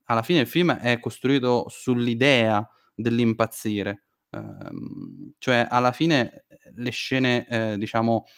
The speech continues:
ehm, quelle più, più cruente, come ovviamente la iconica scena del bagno, ehm, alla fine non sono così esplicite, non sono così,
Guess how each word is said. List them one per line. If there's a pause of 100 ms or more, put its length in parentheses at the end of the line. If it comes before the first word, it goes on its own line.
(240)
ehm,
quelle
più,
più
cruente,
come (540)
ovviamente
la
iconica (260)
scena
del
bagno, (440)
ehm,
alla
fine
non
sono
così
esplicite,
non
sono
così,